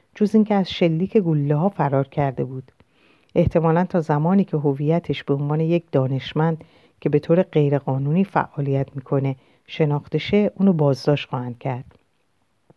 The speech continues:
دوباره به طرف شمال حرکت کردم.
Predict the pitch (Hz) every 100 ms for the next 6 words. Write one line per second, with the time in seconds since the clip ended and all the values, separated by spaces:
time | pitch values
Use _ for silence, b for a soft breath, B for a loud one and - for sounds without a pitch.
0 | _ _ _ _ - B B B - 285
1 | 311 359 392 214 202 226 240 185 151 156
2 | 151 123 123 123 - 135 123 -